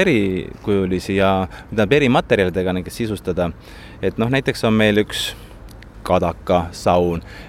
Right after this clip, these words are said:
kus on siis terve lagi on kadakapuust tehtud. Et on, äh, aurusaunad erinevad, ühes saab soolaga ennast hõõruda ja teine on aroomiga, et, nii et jah, seal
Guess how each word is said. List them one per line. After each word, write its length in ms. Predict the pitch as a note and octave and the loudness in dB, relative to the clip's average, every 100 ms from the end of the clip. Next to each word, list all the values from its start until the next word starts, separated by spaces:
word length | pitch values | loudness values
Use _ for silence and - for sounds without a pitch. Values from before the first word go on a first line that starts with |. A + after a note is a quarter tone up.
| - | -8
kus 160 | G#2+ | -6
on 80 | G#2 G2 | -4 -4
siis 160 | F2 - | -6 -4
terve 380 | - B2 A2+ F#2+ | 2 4 4 4
lagi 380 | A2 D3+ A#2+ F#2+ | 4 2 2 0
on 100 | F2 | 0
kadakapuust 840 | G2+ G2+ - D#2+ D2 - - - - | 0 0 -2 -6 -6 -8 -14 -16 -12
tehtud. 360 | - C2+ - C2+ - - - - - - - - - - - - - | -8 -8 -8 -10 -10 -18 -20 -20 -20 -20 -20 -20 -20 -20 -20 -18 -12
Et 360 | - F2+ - - | -8 -8 -6 0
on, 180 | A#2+ B2 | 2 4
äh, 400 | A#2+ B2 A#2+ A#2+ - | 4 4 4 2 2
aurusaunad 600 | G2+ G#2+ G2+ G#2 G2+ F#2 | 2 4 2 2 2 2
erinevad, 440 | F#2+ F#2 F2+ F2 - - - - | 2 2 2 0 -4 -16 -16 -6
ühes 260 | A#2 A2 - | -2 -2 -4
saab 160 | - | -8
soolaga 680 | - - - A#2 A#2 A#2 A2+ | -10 -10 -2 2 4 4 2
ennast 280 | A2 G2 - | -2 -4 -2
hõõruda 420 | G#2 F#2+ F2 E2+ | 0 0 0 -2
ja 40 | F2 | -2
teine 220 | F2 F2+ | -2 -2
on 120 | F2 D#2 | -2 -4
aroomiga, 480 | D#2+ D2+ C#2 - | -4 -6 -6 -8
et, 220 | A#1 - - - - - - - - - - - | -10 -12 -16 -18 -18 -20 -20 -20 -18 -14 -10 -6
nii 80 | |
et 120 | G#2+ - | -2 0
jah, 80 | D#3 | 2
seal 220 | C3+ B2 | 2 0